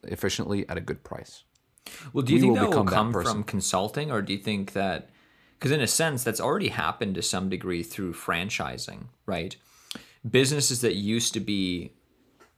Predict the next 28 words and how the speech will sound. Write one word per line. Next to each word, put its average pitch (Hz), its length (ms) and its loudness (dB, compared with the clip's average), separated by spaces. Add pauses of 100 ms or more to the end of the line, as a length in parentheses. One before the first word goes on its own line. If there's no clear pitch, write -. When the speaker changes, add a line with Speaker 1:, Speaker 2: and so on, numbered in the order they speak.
Speaker 2:
you 98 120 -2
know, 80 280 -4
just 101 260 -2
your 90 140 0
run-of-the-mill 90 680 -2
Joe 90 260 0
Blow 85 280 -2
painter, 85 680 -6
you 92 80 -8
know, 87 380 -10 (460)
all 92 160 -2
the, 85 100 -2
all 92 180 -2
the 90 60 0
things 92 220 -8
that 87 80 -6
we 87 100 -6
know 87 180 -6
about 78 320 -8 (400)
contractors. 87 840 -6 (420)
And 104 340 2
once 123 200 2
it's 120 120 0
under 98 320 0
a - 120 -6
franchise 95 560 -2
brand, 98 520 -2
it 78 100 -8